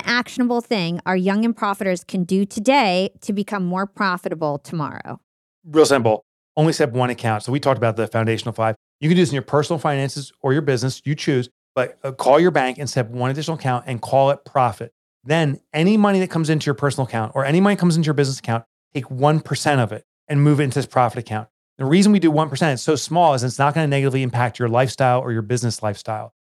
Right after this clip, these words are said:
Speaker 2: but it's gonna have a very positive impact on your mindset 'cause you'll start seeing cash accumulating. When you see that this can work at such a small level,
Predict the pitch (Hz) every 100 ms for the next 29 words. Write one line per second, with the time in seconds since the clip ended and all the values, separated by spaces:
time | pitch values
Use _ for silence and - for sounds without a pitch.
0 | _ 151 143 - 147 143 135 120 135 135
1 | - 185 170 143 127 123 117 113 110 131
2 | 139 117 110 113 127 139 151 185 165 -
3 | - 135 120 - - 135 131 117 104 104
4 | _ _ 135 135 127 - 180 175 151 143
5 | 127 139 139 135 139 120 123 - 131 135
6 | 147 165 185